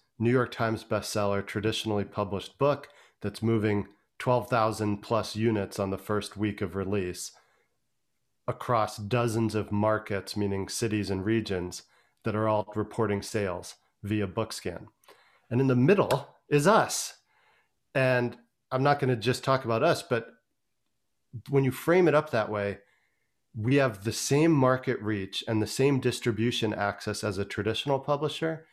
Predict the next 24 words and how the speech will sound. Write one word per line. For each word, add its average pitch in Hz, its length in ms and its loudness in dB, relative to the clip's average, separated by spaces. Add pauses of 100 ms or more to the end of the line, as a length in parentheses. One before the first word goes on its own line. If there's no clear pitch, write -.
(280)
but 123 80 0
with 120 200 -2
a 110 80 0
hands-on 135 640 2
support - 580 -2 (380)
that 110 380 -2 (360)
guides 120 540 0
the 120 180 -2
author 110 400 0
through 123 380 2
a 120 100 0
bunch 120 300 0
of 117 80 -2
stuff - 320 -2
they 110 100 2
would 104 140 0
otherwise 117 480 0
have 107 180 -2
to 101 100 -8
figure 113 340 0
out 107 120 2
on 101 140 2
their 107 200 0
own 123 280 4